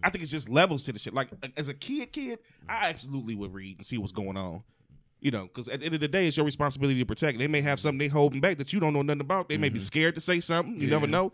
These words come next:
Speaker 3: Yeah,
Speaker 1: Like
Speaker 3: exactly.
Speaker 1: you said, you may peep in there and be like, "Oh, shit."
Speaker 3: Yeah.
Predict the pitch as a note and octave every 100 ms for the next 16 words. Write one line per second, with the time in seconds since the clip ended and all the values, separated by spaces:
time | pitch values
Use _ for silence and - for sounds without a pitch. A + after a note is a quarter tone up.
0 | - C#3+ A#2 A2+ A2+ E3+ F#3+ G3 D3 F3+
1 | E3 - G#3 E3 E3+ E3 D3+ B2 C4+ G3
2 | - - - G#4+ - D#3 D3+ D3+ C#3